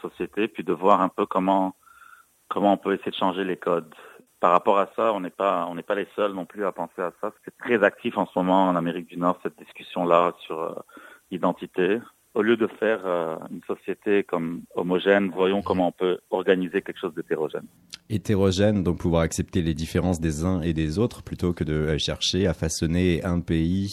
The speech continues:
Speaker 2: et un continent au nom d'une culture, euh, précédente qui était dominante en cela, hein. Un travail intéressant mené par le duo, euh, Wake Island qui de plus cherche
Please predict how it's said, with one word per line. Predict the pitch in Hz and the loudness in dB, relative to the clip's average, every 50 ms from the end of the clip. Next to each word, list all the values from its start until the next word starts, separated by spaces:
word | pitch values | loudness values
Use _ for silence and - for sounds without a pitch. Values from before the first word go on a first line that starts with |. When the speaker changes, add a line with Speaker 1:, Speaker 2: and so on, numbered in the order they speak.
| - | -6
Speaker 2:
et | - 76 82 82 85 85 76 73 73 69 | -6 -2 0 0 2 0 0 -2 -2 -4
un | 85 85 85 | -4 -4 -4
continent | 80 - - 85 82 78 - - 85 82 87 92 101 101 98 90 | -4 -4 -4 -4 -4 -4 -2 -2 0 0 2 2 2 0 0 2
au | - 107 98 | 4 4 6
nom | 98 101 107 131 135 - - - - - - - - | 6 4 2 2 0 -4 -8 -16 -18 -18 -18 -14 -8
d'une | - 80 80 | -6 -4 -2
culture, | 80 - 82 76 - - - 90 92 95 92 78 | -2 -2 -2 -2 -2 -2 2 4 4 4 4 2
euh, | 80 73 71 69 | 2 0 0 -2
précédente | - - - 82 - - 80 71 80 80 92 98 - | -4 -4 -2 -2 -2 -2 -2 -2 -2 -2 -2 -4 -6
qui | - - 71 | -8 -8 -8
était | - - 80 80 82 80 76 | -6 -4 -2 0 0 0 0
dominante | - 92 78 85 85 82 85 82 - - 85 | 0 0 2 2 0 0 0 -2 -4 -4 -4
en | 73 69 71 78 | -4 -4 -4 -6
cela, | 80 - - 135 147 151 | -6 -2 2 4 4 4
hein. | 135 123 117 120 | 4 2 2 0
Un | 117 | 0
travail | 110 - - 85 92 95 101 95 - | 0 0 0 2 2 2 2 2 0
intéressant | 101 92 95 - 107 107 101 92 - - 78 78 | -2 -2 -2 -2 -2 0 -2 -2 -2 -2 -2 -2
mené | 80 76 71 73 76 | -2 -2 -2 -2 -2
par | 76 - 76 | -2 -2 -2
le | 78 76 | 0 -2
duo, | 73 71 71 76 82 90 95 - | -2 -2 -2 0 0 0 0 0
euh, | 80 71 | 0 -2
Wake | 69 71 78 87 95 85 - | 0 0 0 0 0 0 0
Island | 78 80 80 78 80 80 82 87 90 82 - | 0 0 2 2 2 2 2 0 0 -2 -4
qui | - - 85 78 | -6 -6 -2 0
de | 87 | 0
plus | 80 - - - 131 156 - - - - - - - - | 0 0 0 0 0 0 -2 -4 -8 -12 -14 -14 -12 -10
cherche | - - - 127 147 156 - - | -6 -2 0 0 0 0 -2 -4